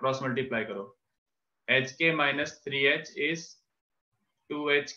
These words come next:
के माइनस फ़ोर के, ये लोकस आ रहा है, और एक्स वाई प्लस थ्री एक्स माइनस फ़ोर वाई equals to zero, this is your locus बच्चों, चलेगा?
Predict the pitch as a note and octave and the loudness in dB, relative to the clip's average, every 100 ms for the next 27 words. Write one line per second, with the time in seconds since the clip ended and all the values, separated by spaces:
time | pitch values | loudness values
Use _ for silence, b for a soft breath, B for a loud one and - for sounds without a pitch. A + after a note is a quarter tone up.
0 | D#3+ D#3 F#3+ G3 - - A#2+ A#2+ C3 D#3+ | -2 0 0 -2 -8 -2 2 4 2 -2
1 | - - A#2 A2 - G2+ F2+ - _ _ | -6 -8 -2 -2 -2 -6 -6 -10 _ _
2 | _ _ _ _ _ _ - A2 A2+ G#2+ | _ _ _ _ _ _ -6 0 2 2
3 | G2 G2 F#2 F2 F2 F#2 - A2 C#3 F3+ | -2 -6 -8 -10 -12 -12 -2 2 2 0
4 | - _ _ _ _ - A#2+ B2 - C#3+ | -10 _ _ _ _ 0 0 0 -2 4
5 | D#3 F3+ G#3+ G#3 _ _ _ - D3+ D#3+ | 6 6 2 -4 _ _ _ 0 4 4
6 | D#3+ - C#3+ D3 D#3+ F#3 - B2+ B2 C3 | 2 -6 -2 2 2 0 -4 -2 0 0
7 | D3 - - - C3+ C3 C3 C3 C3+ C3 | -2 -8 -14 -2 2 2 2 2 2 0
8 | C3 A#2 A#2 A#2+ A2 F#2+ F#2 - _ _ | -2 -4 -4 -6 -4 -6 -8 -16 _ _
9 | _ - D#3+ E3+ D#3+ C#3+ A#2 G#2+ G#2+ G2+ | _ -4 0 0 2 2 2 0 -4 -6
10 | - - F2+ _ _ _ _ _ _ - | -12 -16 -16 _ _ _ _ _ _ -4
11 | B2+ C#3 F#3+ | 0 2 4